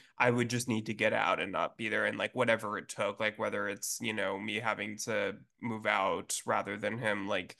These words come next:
that sucks and that shouldn't happen. But, like, you know,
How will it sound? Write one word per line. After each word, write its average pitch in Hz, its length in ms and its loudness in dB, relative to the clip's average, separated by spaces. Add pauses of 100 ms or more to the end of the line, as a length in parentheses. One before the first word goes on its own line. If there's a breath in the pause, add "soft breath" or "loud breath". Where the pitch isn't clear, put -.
(300 soft breath)
that 120 140 2
sucks 110 680 4
and 120 140 -2
that 101 100 0
shouldn't 110 320 -2
happen. 120 580 2
But, 104 180 2
like, 95 340 2 (680 soft breath)
you 127 140 6
know, 101 560 4